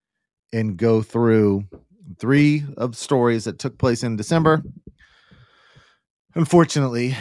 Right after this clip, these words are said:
and then ten tips that we all can try to live by that I found off Ducks Unlimited. Um, all right, so story number one,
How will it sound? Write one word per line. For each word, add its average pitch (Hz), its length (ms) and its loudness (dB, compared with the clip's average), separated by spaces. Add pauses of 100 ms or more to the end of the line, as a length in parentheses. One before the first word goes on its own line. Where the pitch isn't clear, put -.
(100)
and 143 240 4
then 135 400 4 (520)
ten 165 240 2
tips 143 260 -2
that 127 120 -4
we 117 140 -4
all 107 220 -4
can 98 160 -10
try 87 320 -4 (120)
to 76 80 -16
live 78 220 -10
by 80 160 -6
that 67 120 -12
I 73 80 -10
found 67 260 -14
off 64 260 -12 (200)
Ducks 69 200 -12
Unlimited. - 300 -16 (720)
Um, 78 340 -8 (360)
all 107 60 -2
right, 95 180 -4
so 117 160 -4
story 175 340 2
number 165 220 0
one, 127 440 -4